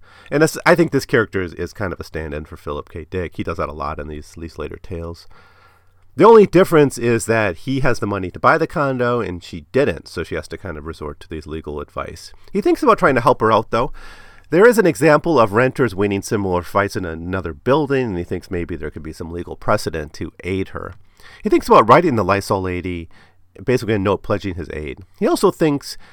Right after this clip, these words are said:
at the same time about writing a note to his former lover confessing how much she meant to him. And why he has these two thoughts at the same time is not entirely clear, but it, it's something worthy perhaps of, of analysis,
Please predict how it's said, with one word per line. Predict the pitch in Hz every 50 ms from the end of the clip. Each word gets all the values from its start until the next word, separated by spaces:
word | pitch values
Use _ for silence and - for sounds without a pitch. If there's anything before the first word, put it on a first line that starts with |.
| - - -
at | - 110 -
the | 123
same | - - 120 117 107
time | - 123 120 113
about | 107 104 98 90
writing | 92 101 104 95 95 90
a | 90 90
note | 90 95 95 90 87 -
to | - 98
his | 87 82 -
former | - - 92 90 85 85 85 82
lover | 87 98 120 170 160 120 107 101 -
confessing | - 113 101 - 101 95 - - 90 76
how | - 92 90 87
much | 90 95 87 -
she | - - 92 82
meant | 82 80 90 90 98 95 -
to | - 76
him. | 92 78 76 73 - - - - -
And | 110 110
why | 110 - 196 196
he | 170 180 127 107
has | 107 131 131 123
these | 107 107
two | - - 113 98
thoughts | - 110 107 110 104 -
at | 98
the | - 95
same | - 101 87 82
time | - - 95 95 95 87
is | - -
not | 82 82 82
entirely | 82 80 - 95 92 101 101 92
clear, | - - - 92 101 123
but | 110 92 87
it, | 87 90 - - - -
it's | 90 - -
something | 85 78 78 80 80
worthy | 80 80 78 78 78 78 76
perhaps | - 82 69 69 - -
of, | 76 71 _ _ _ -
of | - 85 80 76 -
analysis, | - 87 92 104 143 175 160 - 220 233 - -